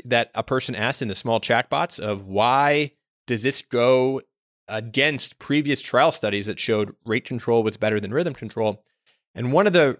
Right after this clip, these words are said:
reasons that one of our excellent panelists talked about was actually this, this use of flecainide, that in the previous trials, the antiarrhythmics they used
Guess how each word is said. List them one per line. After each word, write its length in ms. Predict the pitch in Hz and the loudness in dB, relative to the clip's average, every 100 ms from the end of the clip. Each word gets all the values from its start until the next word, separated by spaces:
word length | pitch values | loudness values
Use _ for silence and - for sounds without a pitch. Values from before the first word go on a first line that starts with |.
| 127 | -8
reasons 520 | 120 139 131 139 120 | -2 0 0 0 0
that 240 | 117 - | 0 -2
one 280 | 117 113 120 | -6 -4 -4
of 200 | 107 113 - | -4 -6 -4
our 600 | 104 101 101 98 98 95 | -2 0 -2 -2 -4 -2
excellent 440 | 113 - 113 104 - | -4 -2 -4 -4 -6
panelists 500 | - 120 110 98 - - _ | -2 0 0 0 -6 -14 _
talked 220 | - 240 143 | 0 0 2
about 240 | 127 107 | 2 2
was 140 | 123 | 2
actually 340 | 160 185 - 139 | 2 2 2 2
this, 240 | 127 - - | 2 -2 0
this 200 | 135 - | 0 2
use 200 | 139 135 | 0 0
of 100 | - | 0
flecainide, 500 | 110 98 98 92 95 | 0 0 -2 -4 -4
that 60 | |
in 80 | 107 | -4
the 80 | 113 | -4
previous 320 | - 151 143 | -2 -2 -2
trials, 380 | - 120 113 104 | 0 2 4 2
the 120 | 107 | -4
antiarrhythmics 680 | 117 123 110 110 113 110 - | -4 -4 -2 0 0 -4 -10
they 80 | 101 | -6
used 360 | 104 101 - | -4 -6 -8